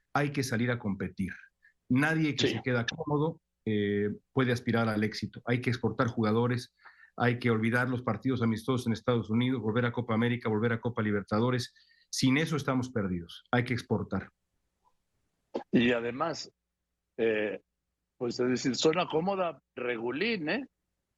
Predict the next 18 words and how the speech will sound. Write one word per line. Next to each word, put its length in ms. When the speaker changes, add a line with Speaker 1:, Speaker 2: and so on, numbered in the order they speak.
Speaker 2:
Porque 640
ya 240
nos 180
pasó 280
por 160
encima 400
Estados 420
Unidos, 560
Canadá, 680
y, 800
pues, 220
es-, 140
ese, 480
eran 300
partidos 520
que 180
ya, 100
vamos, 380